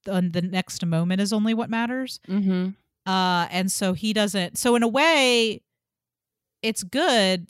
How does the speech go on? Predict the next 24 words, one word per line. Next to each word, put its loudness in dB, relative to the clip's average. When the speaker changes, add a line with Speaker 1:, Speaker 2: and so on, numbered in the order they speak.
Speaker 1:
for -6
her 0
because -2
he's -2
not 0
gonna 0
judge -2
her -2
for -6
her -2
past. -6
And 6
he 8
Speaker 2:
Mm-hmm. 2
Speaker 1:
doesn't. 4
Speaker 2:
He -4
doesn't. -2
Speaker 1:
Like, 2
at 2
no 8
point 0
does -2
he 2
ever 0